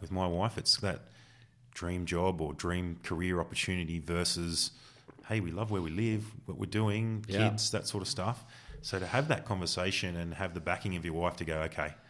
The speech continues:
Speaker 2: Yeah.
Speaker 1: we're gonna follow your dream, we're gonna go and move to the Hunter."
Speaker 2: Yeah.
Speaker 1: Um, that's a great partnership.
Speaker 2: Yes, it, uh, it was a tough conversation, but, um, I think,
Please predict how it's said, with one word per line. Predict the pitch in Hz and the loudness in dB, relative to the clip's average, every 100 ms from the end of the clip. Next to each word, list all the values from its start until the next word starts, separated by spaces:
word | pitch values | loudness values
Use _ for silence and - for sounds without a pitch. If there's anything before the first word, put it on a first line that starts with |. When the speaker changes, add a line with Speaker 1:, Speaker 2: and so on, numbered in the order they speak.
| - - | -20 -4
Speaker 2:
Yeah. | 113 107 | 2 2
Speaker 1:
we're | 85 | 4
gonna | 82 | 0
follow | - 85 80 | 2 2 2
your | 80 80 | 2 0
dream, | 80 82 80 | 0 0 0
we're | 82 | -2
gonna | 80 80 | -2 0
go | 78 | -2
and | 78 | -2
move | 78 82 - | -2 -4 -2
to | 78 76 | -4 -2
the | - | -4
Hunter." | 78 82 - 90 110 - | -2 -2 0 -2 -2 -6
Speaker 2:
Yeah. | 101 95 - - | 0 0 0 -4
Speaker 1:
Um, | 87 80 82 85 | -2 0 -2 -6
that's | - - | -6 -6
a | 73 - - - - | -8 -14 -20 -16 -4
great | 104 104 | -2 0
partnership. | 104 110 104 101 101 - - - - - - | -2 -2 -2 -4 -6 -8 -12 -14 -20 -20 -2
Speaker 2:
Yes, | 104 98 98 - - - - | 4 4 4 0 -4 -8 -2
it, | 98 95 - | 2 2 2
uh, | 104 98 92 92 | 4 4 4 4
it | 107 | 4
was | 101 | 4
a | |
tough | 104 123 113 | 4 2 2
conversation, | 110 104 95 98 98 98 90 110 - - | 2 0 2 4 4 2 -4 -4 -10 -6
but, | 95 92 - | -2 0 2
um, | 98 101 101 | 2 2 0
I | |
think, | 107 131 110 | 0 2 0